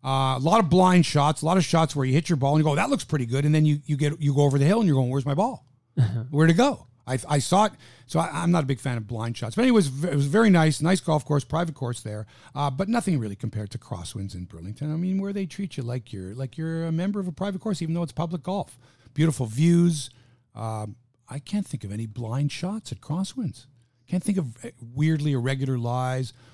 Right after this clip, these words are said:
Speaker 1: or greens that are sloped, like, you know, and they're sixteen and a half on the Stimpmeter, you know, which means if you, if you sneeze, your ball, like, rolls off the, off the green, like, way too fast. But Crosswinds is a good, fair test of golf, and I suggest you go to crosswindsgolf dot com, book your tee time online,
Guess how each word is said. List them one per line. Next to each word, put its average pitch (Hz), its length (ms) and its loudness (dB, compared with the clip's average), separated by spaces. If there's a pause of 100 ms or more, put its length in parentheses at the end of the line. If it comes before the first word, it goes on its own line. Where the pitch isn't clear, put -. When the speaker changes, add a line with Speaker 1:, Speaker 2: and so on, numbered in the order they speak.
(160)
Speaker 1:
or 107 120 -8
greens 135 460 2
that 127 80 -2
are 101 100 -6
sloped, 139 520 -2
like, 113 180 -6
you 123 80 -4
know, 117 80 -2
and 113 80 -4
they're 101 80 -8
sixteen - 560 -4
and 117 80 -4
a - 20 -6
half 135 280 -2
on 120 40 -2
the 98 80 -8
Stimpmeter, 143 840 -2 (540)
you 139 100 -4
know, 127 60 0
which 127 180 0
means 143 180 4
if - 160 -4
you, 117 80 -4
if 110 220 -8
you 110 80 -6
sneeze, 196 720 2
your 117 120 -6
ball, 135 340 2
like, 127 160 -4
rolls 135 240 2
off 127 180 0
the, 104 240 -10
off 117 220 -8
the 107 120 -8
green, 101 340 -10 (300)
like, 113 120 -12
way 170 160 4
too 131 140 0
fast. - 280 -12 (220)
But 127 100 -6
Crosswinds 170 420 0
is 104 140 -6
a 104 60 -8
good, 123 180 -4
fair 147 260 -4
test 135 280 -4
of 107 60 -10
golf, 165 240 2
and - 280 -12
I - 20 -4
suggest 123 340 -4
you - 40 -20
go 131 80 -4
to 104 60 -6
crosswindsgolf 127 720 -4
dot 92 180 -12
com, 170 220 -4
book 120 180 -10
your 101 100 -12
tee 143 160 -8
time 113 260 -6
online, 156 600 -4